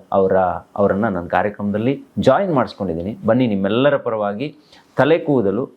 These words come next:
ಅದಕ್ಕೆ ಹಾಕುವಂಥ ಎಣ್ಣೆ, ಈಗ ನಾವು ಯಾವ ಎಣ್ಣೆಯನ್ನ ಬಳಸಬೇಕು, ತಲೆ ಕೂದಲಿಗೆ ಎಣ್ಣೆಯನ್ನ ಹಾಕಿದ್ರೆ ಅದು ಬೇರೆ ಬೇರೆ ಕಾಯಿಲೆಗಳನ್ನು ಕೂಡ ರಿಮೂವ್ ಮಾಡುತ್ತಾ,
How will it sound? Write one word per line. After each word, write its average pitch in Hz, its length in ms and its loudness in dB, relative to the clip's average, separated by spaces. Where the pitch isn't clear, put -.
ಅದಕ್ಕೆ 117 260 0
ಹಾಕುವಂಥ 110 420 -2
ಎಣ್ಣೆ, 107 500 0
ಈಗ 226 220 4
ನಾವು 175 220 -2
ಯಾವ 143 440 0
ಎಣ್ಣೆಯನ್ನ 127 420 -6
ಬಳಸಬೇಕು, 104 800 -6
ತಲೆ 180 200 4
ಕೂದಲಿಗೆ 196 360 4
ಎಣ್ಣೆಯನ್ನ 170 380 2
ಹಾಕಿದ್ರೆ 151 720 -2
ಅದು 156 380 2
ಬೇರೆ 156 280 2
ಬೇರೆ 214 320 0
ಕಾಯಿಲೆಗಳನ್ನು 196 800 -2
ಕೂಡ 175 220 0
ರಿಮೂವ್ 151 340 -2
ಮಾಡುತ್ತಾ, 139 520 0